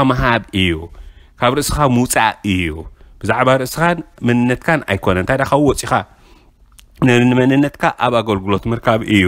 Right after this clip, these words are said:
ስለዚ ኣብዚ ንሪኦ ኣለና ጎይታና መድሓኒና የሱስ ክርስቶስ፣ "ኣነ ብፍቓደይ እየ ነዚ ዝገብር፣ በጃ ዘሕልፋ መሊሶም ዝወስዳ ስልጣን ኣሎኒ፣ ነዚ ትእዛዝ ከዓ ካብ ኣቦይ ዝተቐበልክዎ" ይብል ፍቁር ሓወይን ሓፍተይን። ክሳዕ ሞት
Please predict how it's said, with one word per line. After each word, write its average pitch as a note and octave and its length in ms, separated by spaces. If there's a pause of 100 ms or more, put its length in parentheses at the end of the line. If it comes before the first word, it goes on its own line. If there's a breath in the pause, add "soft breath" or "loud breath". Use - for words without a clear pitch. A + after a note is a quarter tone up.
(340 loud breath)
ስለዚ C#3+ 240
ኣብዚ C#3 180
ንሪኦ E3 220
ኣለና G3 240
ጎይታና D3+ 300
መድሓኒና D3+ 340
የሱስ E3 160
ክርስቶስ፣ E3+ 220
"ኣነ G#3 220
ብፍቓደይ B2+ 540
እየ A#2 240
ነዚ A2+ 240
ዝገብር፣ G2 440 (340 loud breath)
በጃ C3+ 220 (120)
ዘሕልፋ F3+ 320 (120)
መሊሶም B3 420
ዝወስዳ A#3 380
ስልጣን E3 400
ኣሎኒ፣ A#2 360 (420 loud breath)
ነዚ D3 260
ትእዛዝ D3+ 380
ከዓ A#2+ 180
ካብ B2 240
ኣቦይ A2+ 320 (300 loud breath)
ዝተቐበልክዎ" G#2 720 (100)
ይብል F#2 280
ፍቁር - 220
ሓወይን F2+ 320
ሓፍተይን። E2 420 (240 loud breath)
ክሳዕ D3 320
ሞት C#3 240